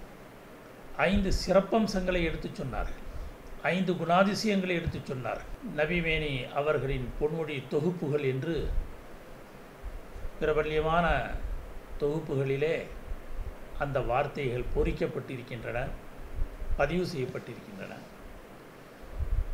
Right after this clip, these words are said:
அந்த ஐந்து சிறப்பு அம்சங்களும் நபிமேனி அவர்களை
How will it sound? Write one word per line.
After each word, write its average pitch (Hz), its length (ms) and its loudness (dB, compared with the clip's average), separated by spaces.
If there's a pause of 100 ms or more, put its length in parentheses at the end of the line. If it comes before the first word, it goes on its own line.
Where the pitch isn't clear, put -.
(320)
அந்த 190 240 6
ஐந்து 190 340 6
சிறப்பு 180 600 4
அம்சங்களும் 160 800 0 (1900)
நபிமேனி 156 800 0 (380)
அவர்களை 139 680 4